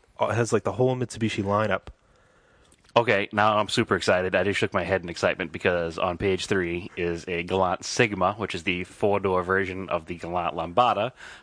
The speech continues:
Speaker 2: which is a Sapporo.
Speaker 1: So what
Speaker 2: So I'm hoping on page four and five there's gonna be a Sapporo, and I might just be a little giddy.
Speaker 1: So what I
Speaker 2: No.
Speaker 1: did, and it's completely unused. It's never been colored.
Speaker 2: Brand, brand spanking new.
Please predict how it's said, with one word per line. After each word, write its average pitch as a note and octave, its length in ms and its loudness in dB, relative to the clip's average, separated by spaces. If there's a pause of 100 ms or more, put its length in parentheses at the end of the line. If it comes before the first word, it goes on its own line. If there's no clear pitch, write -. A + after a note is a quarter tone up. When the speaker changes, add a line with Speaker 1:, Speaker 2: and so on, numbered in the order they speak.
Speaker 2:
which - 120 -2
is E2 80 -10 (120)
a F2 40 -10
Sapporo. E2+ 420 0 (140)
Speaker 1:
So - 200 -2
what G#2+ 320 -2
Speaker 2:
So - 80 4
I'm - 80 4
hoping B2 280 2
on G#2+ 80 -4
page A#2+ 240 2
four A2+ 240 4
and F#2+ 100 -4
five G2+ 360 4
there's F#2+ 100 -6
gonna F#2 140 -2
be F#2 100 -2
a F2+ 40 -2
Sapporo, F#2 580 0
and E2 100 -2
I F2+ 60 0
might F#2 260 -2
just - 260 -6 (540)
be F2 120 -6
a D#2+ 60 -2
little D2+ 180 -4
giddy. D2+ 340 -10 (500)
Speaker 1:
So - 200 2
what G#2+ 160 6
I C#3+ 80 4
Speaker 2:
No. C3+ 80 2
Speaker 1:
did, A2 320 2
and B2 100 2
it's B2 80 2
completely E3 360 2
unused. A#2+ 440 0
It's F#2+ 160 -8
never A2+ 200 4
been G#2+ 140 0
colored. A#2 180 6
Speaker 2:
Brand, D#3 180 0
brand D3+ 160 4
spanking D3+ 260 0
new. C#3+ 180 2